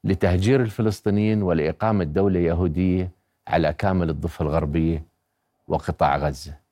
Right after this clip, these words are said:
هذا ما ينستط-، ما، ما يجب أن نفعله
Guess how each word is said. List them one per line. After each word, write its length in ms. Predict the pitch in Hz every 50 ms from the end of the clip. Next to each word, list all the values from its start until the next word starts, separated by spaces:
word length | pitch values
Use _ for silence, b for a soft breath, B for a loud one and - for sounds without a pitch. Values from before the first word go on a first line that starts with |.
| _ _ _ _ _ _
هذا 300 | - 98 110 117 107 113
ما 180 | 98 92 82 87
ينستط-، 580 | 90 82 82 85 82 - - 92 - - - - _ 90
ما، 160 | 87 90 - -
ما 180 | 95 98 95 95
يجب 480 | 101 113 135 131 110 117 95 76 -
أن 200 | - 85 87 82
نفعله 520 | 82 82 - - 76 67 73 69 67 67